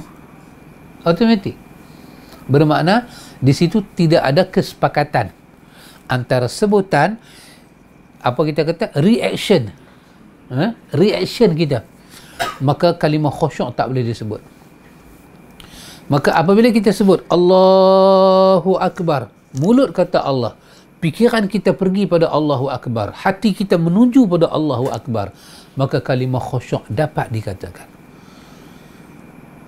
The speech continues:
Maka kerana itu, saya menyeru kepada jemaah sekalian, saudara-saudara saya, ibu-ibu, bapa-bapa, ketika mengajar anak solat tentang makna takbiratul ihram, saya terpaksa bertegah di sini untuk menyatakan bahawa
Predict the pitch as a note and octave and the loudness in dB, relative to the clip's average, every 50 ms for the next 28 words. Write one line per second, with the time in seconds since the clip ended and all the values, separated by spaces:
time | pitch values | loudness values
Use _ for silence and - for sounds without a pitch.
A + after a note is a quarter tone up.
0 | - - C#3+ B2+ C3 - F3 - - - D#3+ F3 F#3 G#3 F#3+ G3+ F#3+ - F3 E3 | -8 -2 0 0 2 2 0 0 0 2 2 2 2 2 2 2 2 4 4 4
1 | F#3+ F#3+ F#3+ - D#3+ D3+ D3+ D3 D3 D3+ D#3+ D#3+ F#3+ F#3+ D#3 C3 - C#3 B2+ C#3 | 4 4 4 4 4 4 4 4 4 2 2 4 4 2 2 2 -2 -2 0 0
2 | C3+ C3+ C3 A#2 B2+ B2+ B2 C#3+ - D3+ C#3 B2 - - - A#2+ G#2+ A2 A2 G#2+ | 2 2 0 2 0 0 0 0 -2 -2 -4 -6 -6 -4 -4 -2 -2 -2 -4 -4
3 | B2 D3+ D#3+ C#3 - - A#2 A2 G#2 A#2 A2 G#2+ G2+ G#2+ G#2 A2+ G#2+ G#2 - A2 | -6 -6 -8 -8 -6 -4 -4 -2 0 0 -2 -2 -2 -2 -2 -2 -4 -4 -2 -4
4 | G#2 G#2 G#2+ A2+ G#2 A2 G#2+ A2 A#2 - A2+ A2+ A#2 A2+ G#2 G#2 G#2 A2 - G#2 | -2 -2 -2 -2 -4 -2 -2 -2 -2 -2 -2 -2 -2 0 -2 -2 -2 -2 -2 -2
5 | G2+ - - - - - - D3 - A#3 G#3 - B3 A3+ G#3+ G3 G3 F#3+ F#3 G3 | -2 -2 -2 -4 -2 -2 -4 -2 0 0 2 2 2 4 4 2 2 2 2 0
6 | F3+ - D#3 D#3+ E3 D3+ B2 - - C#3 A2+ G2+ G2+ - - - - C3 B2 - | -2 -2 -2 -2 -4 -4 -6 -4 -4 -2 -2 -2 -4 -6 -10 -8 -8 -4 -2 -2
7 | C#3 C3 C3 C#3 A2+ C#3 C#3 C#3 C3+ - D3 - - D3+ D#3 G#3 A3 G#3 F3+ E3 | 0 0 0 -2 -2 -2 -2 -2 -2 -2 -2 -2 -2 0 0 2 2 2 2 2
8 | - D3+ C3 C3+ B2+ B2 A#2+ A2+ A2 A#2+ D#3 F#3+ - - - - - - - - | 0 0 0 2 0 0 0 0 0 -2 -2 -6 -8 -14 -20 -20 -20 -20 -20 -20
9 | - - - - - - - - - - - - - - - - - - - F#3 | -20 -20 -20 -20 -20 -20 -20 -20 -20 -20 -20 -20 -20 -20 -20 -18 -6 -2 0 0
10 | F3+ F#3 F#3+ D#3+ D#3 D3 C#3+ - F3+ C#3+ C#3 C#3 - D3+ C#3+ D#3 E3+ C3+ C#3+ C3 | 0 0 0 0 0 0 2 2 2 2 0 0 0 0 0 0 0 -2 -2 -4
11 | B2+ - C#3 B2+ D3 F3 F3+ - - C3+ C3 C3+ C3+ B2+ - C3 - C3+ A#2+ A2 | -4 -4 -2 -2 -2 -2 -4 -4 -6 -6 -4 -4 -4 -4 -4 -4 -4 -4 -4 -4
12 | G2 - G2+ F#2 G2 A2+ - | -4 -6 -4 -4 -4 -6 -6